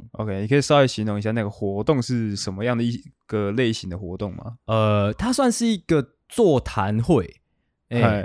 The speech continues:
Speaker 2: 啊，我被邀请去当类似讲师，反正就是
Speaker 1: 哦，讲师哦。
Speaker 2: 哎，我觉-，因为，呃，我也觉得不太算是讲师，因为他是四个来宾在，在台上，
Speaker 1: 哼。
Speaker 2: 哎，啊，分享自己的一些经验这样，所以不是，不是说我有一段时间可以主讲。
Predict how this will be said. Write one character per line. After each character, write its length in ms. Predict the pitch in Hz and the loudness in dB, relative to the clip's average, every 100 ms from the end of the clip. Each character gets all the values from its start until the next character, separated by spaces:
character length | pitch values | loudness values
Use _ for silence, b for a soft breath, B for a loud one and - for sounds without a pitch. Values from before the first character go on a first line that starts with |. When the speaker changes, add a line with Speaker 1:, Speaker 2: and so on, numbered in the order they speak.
| - | -2
Speaker 2:
啊， 100 | 185 | 2
我 220 | 180 127 | 4 4
被 160 | 165 160 | 4 4
邀 160 | 156 | 4
请 240 | 139 107 95 | 2 -4 -6
去 240 | - 143 | -4 -4
当 500 | 113 117 117 120 113 - | 0 2 2 -2 -6 -2
类 140 | 135 | 0
似 100 | 127 | 0
讲 260 | 113 90 87 | -2 -4 -4
师， 360 | - 98 98 120 | -6 -6 -6 -4
反 160 | 120 123 | 0 0
正 120 | 135 | 2
就 120 | 143 | 2
是 80 | 135 | 2
Speaker 1:
哦， 20 | |
讲 220 | 127 92 | 2 -2
师 440 | - - - 147 139 | -6 -6 -4 -2 -2
哦。 120 | - - | -2 -2
Speaker 2:
哎， 180 | 127 107 | 0 2
我 100 | 113 | 0
觉-， 120 | 147 | 0
因 100 | 247 | 0
为， 80 | 226 - - | 0 -4 0
呃， 220 | 123 107 | 0 0
我 180 | - 170 | 2 4
也 80 | 151 | 4
觉 160 | 117 123 | 4 2
得 80 | |
不 120 | 113 - | 2 2
太 160 | 151 | 2
算 200 | 127 131 | 2 0
是 140 | 120 120 | 0 -4
讲 180 | - | -6
师， 140 | - 139 | -4 0
因 60 | |
为 40 | 170 | 4
他 120 | 160 | 2
是 40 | 165 | 0
四 280 | - 190 | 0 0
个 160 | 123 113 | 2 2
来 160 | 101 101 | 2 2
宾 220 | 117 117 | 0 2
在， 280 | 120 107 - b | 2 2 0 b
在 160 | - 127 | 0 0
台 240 | - 98 | 0 -2
上， 320 | 98 113 85 - - | 0 -2 -2 -12 -2
Speaker 1:
哼。 280 | 131 113 95 | 0 2 2
Speaker 2:
哎， 280 | 113 87 - | 0 0 -4
啊， 160 | - 120 | -4 0
分 240 | 139 147 | 2 2
享 240 | 139 98 95 | 2 0 0
自 140 | 123 | -2
己 120 | 95 | -2
的 120 | 92 | 0
一 20 | 107 | 2
些 100 | 107 | 0
经 280 | 110 95 | 0 -2
验 180 | 104 90 | -2 -2
这 120 | 95 95 | -6 -10
样， 120 | - _ | -12 _
所 160 | - 170 | 0 0
以 20 | |
不 140 | - | 2
是， 160 | 131 143 - _ _ | 0 0 -4 _ _
不 140 | - 135 | 0 0
是 180 | 180 147 | 2 2
说 320 | 147 131 131 | 4 4 4
我 160 | 110 123 | 4 4
有 80 | 110 | 4
一 20 | |
段 160 | 120 | 2
时 80 | 107 | 2
间 100 | 107 | 0
可 80 | 107 | 2
以 80 | 95 | -2
主 280 | - 92 101 | -2 -6 -4
讲。 200 | 80 | -6